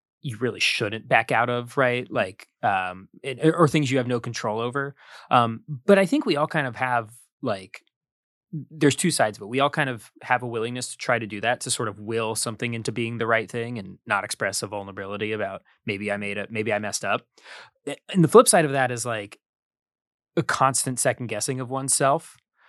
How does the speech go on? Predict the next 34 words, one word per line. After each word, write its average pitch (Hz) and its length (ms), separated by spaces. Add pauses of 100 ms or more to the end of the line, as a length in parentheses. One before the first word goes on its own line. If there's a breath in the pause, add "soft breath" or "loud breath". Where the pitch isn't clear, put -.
(140)
right? 151 300
That's 139 240
like, 110 280
"Oh, 160 140
maybe 156 280
I 147 80
didn't 147 180
do 143 80
this 139 160
right. 143 160
Maybe 143 200
I 143 40
didn't 139 160
do 135 100
this 135 160
right." 139 180
And 135 100
you're 135 100
not, 131 220
and 131 260
it, 143 220
it's 131 160
so, 139 580
you're 139 200
in 143 120
your 147 140
own 131 120
head 120 440
and 127 100
you're 113 80
not 117 160
really 113 200
asking, 104 480
like, 98 180